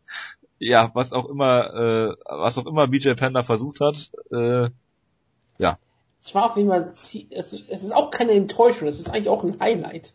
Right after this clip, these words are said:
Speaker 1: Ja, er hat versucht, sich so groß zu machen wie möglich, um ein möglichst ein
Speaker 2: Um
Speaker 1: staatliches,
Speaker 2: Fressfeinde
Speaker 1: großes,
Speaker 2: abzuwehren.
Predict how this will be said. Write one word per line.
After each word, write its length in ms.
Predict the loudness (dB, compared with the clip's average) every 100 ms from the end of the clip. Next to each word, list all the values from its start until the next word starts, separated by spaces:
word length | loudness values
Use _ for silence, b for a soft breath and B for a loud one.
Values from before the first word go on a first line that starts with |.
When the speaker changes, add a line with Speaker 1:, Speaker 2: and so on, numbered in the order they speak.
| 2
Speaker 1:
Ja, 120 | 4
er 180 | 6 6
hat 160 | 6
versucht, 400 | 2 -4 -4 -6
sich 160 | -8 -6
so 220 | -4 -4
groß 420 | -2 0 2 0
zu 140 | -6 2
machen 500 | 2 2 -2 -6 -10
wie 120 | -6
möglich, 520 | -2 -2 -2 -8 -6
um 180 | -8 -4
ein 220 | -2 -2
möglichst 600 | -2 -2 -2 -6 -6 -10 _ _ _ _ _ _ _
ein 60 | -10
Speaker 2:
Um 40 |
Speaker 1:
staatliches, 500 | 0 6 6 6 4
Speaker 2:
Fressfeinde 520 | 4 4 0 4 4 6
Speaker 1:
großes, 100 | 4
Speaker 2:
abzuwehren. 560 | 0 -2 0 -2 -4